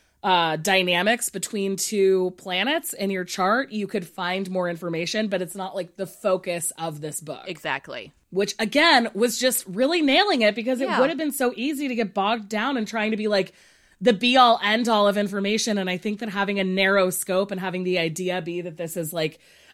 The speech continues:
Speaker 1: about making it more relatable to queer identities and relationships means that he's not saying, like,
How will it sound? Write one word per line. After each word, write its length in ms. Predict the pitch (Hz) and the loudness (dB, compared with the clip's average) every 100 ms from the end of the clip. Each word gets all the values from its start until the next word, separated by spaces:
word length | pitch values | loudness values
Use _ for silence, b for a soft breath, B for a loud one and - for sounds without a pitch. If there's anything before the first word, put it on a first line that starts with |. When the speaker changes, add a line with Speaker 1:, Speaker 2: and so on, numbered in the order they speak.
| - | 0
Speaker 1:
about 580 | 190 156 175 180 185 190 | 0 2 4 6 4 2
making 480 | 185 180 196 180 | 0 0 -2 -2
it 380 | 175 170 165 156 _ | 2 4 2 0 _
more 380 | 180 185 185 180 | -4 2 4 4
relatable 540 | 175 160 170 170 175 | 2 2 0 0 -2
to 80 | 185 | -4
queer 200 | 190 180 | -6 0
identities 540 | 170 170 160 170 170 170 | 0 0 -2 -4 -6 -6
and 120 | 165 | -6
relationships 640 | 160 160 220 220 226 220 | -4 -4 -6 -4 -6 -4
means 440 | 196 196 208 220 208 | -4 -2 -2 -2 -4
that 140 | 185 | -8
he's 200 | 202 196 | -6 -6
not 200 | 202 202 | -6 -8
saying, 460 | - 220 214 196 175 | -4 2 2 2 0
like, 240 | 160 151 | -4 -6